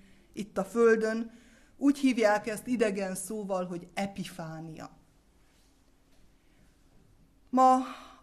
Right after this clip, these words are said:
arra szeretnék, hát, kérdést találni, vagy talán inkább csak fölvetni kérdéseket, és mindenkit elindítani ezek mentén, a kérdések mentén,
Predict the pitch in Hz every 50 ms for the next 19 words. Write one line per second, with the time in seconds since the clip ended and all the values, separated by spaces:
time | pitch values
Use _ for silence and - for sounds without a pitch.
0 | _ _ _ _ _ _ _ _ _ _ _ _ _ _ _ _ _ _ _ _
1 | _ _ - 262 285 277 262 254 254 262 247 240 240 240 240 - 233 220 220 220
2 | 220 220 - - - - - - - _ _ _ _ - _ _ _ _ _ _
3 | _ _ _ _ _ _ _ - - - 254 254 247 - - - - 202 208 196
4 | 196 214 220 208 - - - - - _ _ _ - - 190 190 202 202 202 196
5 | 196 208 190 185 185 180 - - 208 196 196 185 185 190 190 185 - 185 185 185
6 | - - 180 - - 233 226 220 214 208 202 202 - 196 185 185 - 196 190 190
7 | 190 214 202 202 - 202 190 - 185 185 190 190 - - 220 220 202 190 190 190
8 | 190 - 185 180 - - - - - - _ - - - 254 254 262 262 240 233
9 | 196 214 214 202 - 208 202 202 202 214 214 202 208 202 - 202 190 190 196 -
10 | 190 185 185 185 - 233 220 214 208 196 185 190 185 - 196 190 - 202 202 196
11 | 196 196 - 190 185 190 196 196